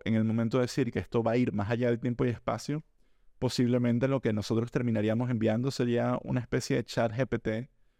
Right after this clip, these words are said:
con, con lo que somos, con nuestro modelo mental. Y eso es lo que les podría llegar.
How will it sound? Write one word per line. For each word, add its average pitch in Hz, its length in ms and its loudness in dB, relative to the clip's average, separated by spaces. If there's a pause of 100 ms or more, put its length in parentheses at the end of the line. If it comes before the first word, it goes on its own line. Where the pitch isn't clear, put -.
(240)
con, 101 920 2
con 120 140 0
lo 113 80 4
que 110 80 4
somos, 147 560 0
con 107 440 0
nuestro 110 600 0
modelo 110 320 0
mental. 139 480 0 (560)
Y 120 640 0
eso 117 220 -2
es 135 40 -4
lo 147 100 0
que 143 100 0
les 123 180 -2
podría 120 380 0
llegar. 143 320 -2